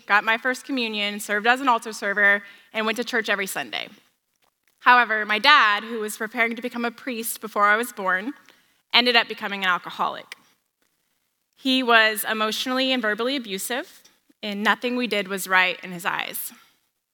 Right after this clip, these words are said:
Unfortunately, when you grow up hearing these things every day, you begin to believe them,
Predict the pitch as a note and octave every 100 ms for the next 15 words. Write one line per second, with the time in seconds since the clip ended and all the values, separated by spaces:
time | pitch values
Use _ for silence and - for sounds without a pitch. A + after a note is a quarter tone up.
0 | _ _ _ _ _ - A#3 A#3 D4 D#4+
1 | B3+ G#3+ G3 G3+ C#4 - A3 A3+ A3 A#3+
2 | B3 B3+ - A#3 G#3+ A#3 A#3 - G#3+ G#3
3 | F3 G3 G3+ F#3+ F3+ A3+ D4 _ _ _
4 | - A3 A#3 A3 G#3+ G#3 G3+ F#3+ F3+ D#3
5 | F3+